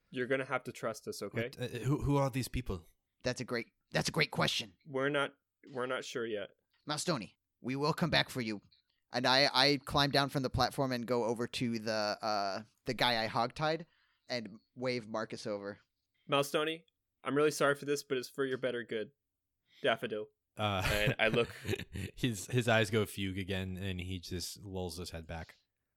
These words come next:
Speaker 1: I look over to Marcus, and,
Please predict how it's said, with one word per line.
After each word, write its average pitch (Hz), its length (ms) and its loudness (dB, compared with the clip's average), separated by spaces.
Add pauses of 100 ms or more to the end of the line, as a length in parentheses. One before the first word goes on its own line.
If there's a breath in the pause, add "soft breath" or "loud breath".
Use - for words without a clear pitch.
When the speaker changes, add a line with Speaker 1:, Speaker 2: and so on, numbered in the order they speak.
(180)
Speaker 1:
I 117 120 4
look 127 260 2
over 139 160 4
to 120 60 -4
Marcus, 110 640 -2 (380)
and, 107 560 -4